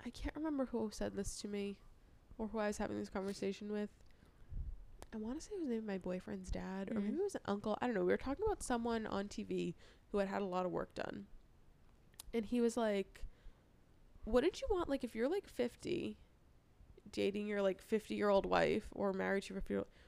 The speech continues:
Speaker 1: wouldn't you, like, want her to look like you?"
Speaker 2: Right.
Speaker 1: And just, like, you two are in the same phase of life. Don't you just wanna, like, why do you
Speaker 2: Right.
Speaker 1: wanna,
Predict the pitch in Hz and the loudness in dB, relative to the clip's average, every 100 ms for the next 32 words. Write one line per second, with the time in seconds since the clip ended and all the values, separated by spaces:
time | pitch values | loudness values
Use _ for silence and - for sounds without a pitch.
0 | - 220 226 - 392 359 214 208 226 202 | -6 0 0 2 2 2 2 2 2 4
1 | 180 196 220 190 - - - - - - | 2 2 0 0 -6 -20 -20 -20 -12 2
2 | 190 240 392 - - 233 269 185 - 202 | 6 8 6 2 0 6 6 6 0 0
3 | 220 220 180 - - - - - - 220 | 2 2 0 -8 -20 -20 -20 -14 -2 0
4 | 240 277 233 226 247 240 247 196 190 208 | 4 4 4 4 2 4 4 4 2 2
5 | 185 190 202 214 214 226 208 202 - 202 | 4 0 0 -4 -2 0 2 2 4 8
6 | 277 392 392 262 247 226 | 10 10 8 6 2 0